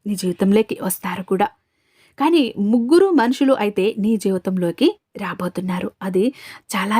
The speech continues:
చాలా మంచి మలుపు తిరుగుతుంది నీ జీవితం అయితే వారి రాకతో. వారి సహాయ సహకారాలు నీకు తోడుగా ఉంటాయి. అయితే ఇప్పుడు నీకు జరుగుతున్న సమయం ప్రకారం నీకు పన్నెండు సంవత్సరాలుగా ఉన్నటువంటి శత్రువు ఎవరో ఖచ్చితంగా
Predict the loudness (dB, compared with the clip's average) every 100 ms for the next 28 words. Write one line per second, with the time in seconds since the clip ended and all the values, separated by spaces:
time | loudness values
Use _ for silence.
0 | 0 0 0 0 -2 -10 _ -6 0 4
1 | 4 2 2 0 2 4 4 4 0 0
2 | 0 0 0 0 0 0 0 2 2 2
3 | 0 2 0 2 -2 -2 -4 -6 -4 -4
4 | -4 _ _ _ _ _ _ _ 0 4
5 | 4 2 -2 2 4 4 2 -2 0 0
6 | 0 0 -4 -6 -6 -6 -4 -2 -2 -4
7 | -4 -2 -2 -4 _ _ _ -4 0 2
8 | 2 0 -2 2 4 4 2 0 0 2
9 | 4 4 2 -2 -8 -6 0 2 4 2
10 | 0 -2 -2 2 2 4 2 0 _ _
11 | -8 0 4 6 6 4 0 0 0 0
12 | 0 0 -2 -2 -2 -2 -2 -2 -2 -2
13 | -2 -6 -4 -2 -2 -2 -2 -2 0 0
14 | -2 -10 -16 _ -4 -2 0 0